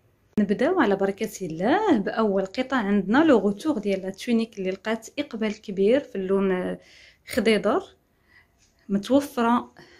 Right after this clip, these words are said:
في جوج مقاسات، ثمانية وثلاثين وأربعة وأربعين. كما كتشوفوا فيها هاد لي ستراس هكايا، هادو راه ما كيطيروش، راه أنا مجرباها. آه، الثوب ديالها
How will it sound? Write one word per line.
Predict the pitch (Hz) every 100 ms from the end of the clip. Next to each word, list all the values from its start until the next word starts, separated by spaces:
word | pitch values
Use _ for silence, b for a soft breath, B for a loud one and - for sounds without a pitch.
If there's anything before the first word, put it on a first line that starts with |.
| B B
في | _ _ 190 170 165 165 165 165
جوج | 285 311
مقاسات، | 277 285 247 247 277 - - b b b -
ثمانية | - 214 220
وثلاثين | 208 202 190 - 175 -
وأربعة | 196 160 147
وأربعين. | 160 147 151 185 320 - - _ _ _ _ _ _ _ - _ _ _ _
كما | - 170
كتشوفوا | 175 185 - 175 - 175
فيها | 202 190 196 190
هاد | 180
لي | 175 185
ستراس | - - 180 -
هكايا، | 185 175 180 175 180 302 302 B B
هادو | - 185 240
راه | 208
ما | 185
كيطيروش، | 233 247 240 202 180 -
راه | 190
أنا | 196
مجرباها. | 202 202 208 196 185 180 294 - _ _ _ _ _ _ _ -
آه، | 202 196
الثوب | 190 - 185
ديالها | 156 185 175 170 180